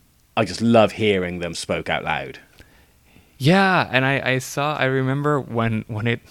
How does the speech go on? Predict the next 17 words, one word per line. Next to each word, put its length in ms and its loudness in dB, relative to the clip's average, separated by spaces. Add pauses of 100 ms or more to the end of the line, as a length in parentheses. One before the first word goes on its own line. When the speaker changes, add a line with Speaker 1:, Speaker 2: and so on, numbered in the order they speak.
(100)
Speaker 2:
when 160 -2
the 100 -2
episode 320 -2
aired, 380 2
a 160 0
lot 260 2
of 80 2
people 320 0
on 80 0
the 80 2
Discord 420 -4
were 240 -4
like, 200 -6
"Oh 100 2
my 140 4
God, 240 2
there's, 240 2